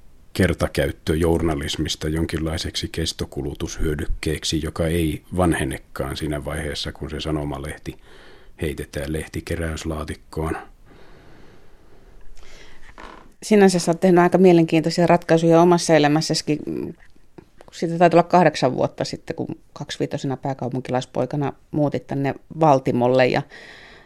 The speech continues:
Speaker 2: <laughs> voiko kliseisesti todeta, että päivääkään et ole katunut päätöstäsi?
Speaker 1: No ei ehkä voi sanoa, että ei päivääkään, tai koskaan ei pidä sanoa ei koskaan, mutta, äh,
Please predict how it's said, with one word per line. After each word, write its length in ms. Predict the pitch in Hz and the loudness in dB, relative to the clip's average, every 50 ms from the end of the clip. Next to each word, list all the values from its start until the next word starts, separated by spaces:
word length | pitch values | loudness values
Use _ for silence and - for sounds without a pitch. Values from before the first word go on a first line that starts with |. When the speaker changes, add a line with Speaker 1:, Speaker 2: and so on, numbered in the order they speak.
| _ _ _ | _ _ _
Speaker 2:
<laughs> 960 | _ - - - - - - - - - - - - - 185 165 - 196 - - | _ -20 -20 -20 -18 -16 -12 -8 -8 -8 -8 -8 -2 0 0 4 4 2 6 6
voiko 240 | 208 175 185 - - - - | 6 8 6 4 2 -6 -2
kliseisesti 560 | - 175 151 156 - - 147 147 156 - - | 0 0 0 2 0 -4 -4 -6 -8 -8 -8
todeta, 400 | 135 - - 147 127 - - - | -6 0 0 0 0 0 -2 -6
että 140 | - - - - - - - - - | -8 -8 -8 -16 -18 -18 -16 -6 0
päivääkään 580 | 180 175 165 160 151 127 117 - - 139 143 | 2 4 6 6 6 4 0 2 0 -2 0
et 140 | 147 151 - | 0 -2 0
ole 120 | 160 151 156 | 0 0 0
katunut 540 | - - 185 185 - 139 - - 147 - - - | 4 2 2 2 2 -2 -2 -2 -4 -8 -6 2
päätöstäsi? 760 | - 123 117 143 - - - - - - - - - - - - - - - - - - - - - - - - - _ - - - - - - - - | 4 4 4 4 0 -6 -8 -6 -2 -2 -2 -2 -4 -18 -18 -18 -16 -18 -18 -18 -20 -20 -20 -20 -20 -20 -20 -20 -20 _ -20 -20 -20 -20 -20 -18 -6 0
Speaker 1:
No 200 | 104 104 104 95 | 4 4 4 6
ei 200 | 90 95 92 92 | 6 6 6 6
ehkä 280 | 90 - - - 101 95 | 4 4 4 4 6 6
voi 180 | 101 101 92 | 8 6 6
sanoa, 500 | - - - 95 92 92 90 87 87 82 | 4 2 2 4 6 6 6 4 4 2
että 260 | 80 - - - 82 | 0 -2 -6 -6 -4
ei 200 | 65 64 78 82 | -4 -2 -2 -4
päivääkään, 960 | - - 101 90 85 87 82 73 78 78 78 80 - - 71 73 76 78 80 78 | 0 2 4 6 6 6 4 2 2 0 0 -2 -2 -4 -6 -4 -4 -4 -4 -4
tai 280 | - 82 82 80 80 - | -2 -2 -2 -2 -4 -4
koskaan 480 | - - 90 - - - - 90 85 85 | -2 -2 -2 -2 -2 -2 0 2 2 2
ei 180 | 67 82 90 87 | 2 2 0 2
pidä 280 | - 101 85 90 85 | 2 2 2 2 2
sanoa 400 | - - - 87 87 87 87 82 | 2 2 2 2 4 4 2 2
ei 180 | 64 90 90 85 | 0 0 -2 -2
koskaan, 640 | - - 98 110 - - - - - 73 73 73 76 | 0 2 2 2 2 2 -4 -4 -4 -4 -2 -2 -2
mutta, 460 | 76 71 - - - - 85 76 69 | -4 -4 -6 -8 -4 -2 0 0 0
äh, 60 | 67 | -2